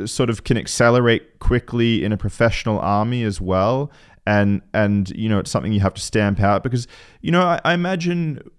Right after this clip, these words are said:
when you're going through training, y-, you wanna train someone up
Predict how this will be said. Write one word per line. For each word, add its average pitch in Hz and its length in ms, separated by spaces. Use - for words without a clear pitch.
when 156 420
you're 151 140
going 135 300
through 113 180
training, 131 600
y-, 101 220
you 131 220
wanna 165 240
train 147 420
someone 147 340
up - 360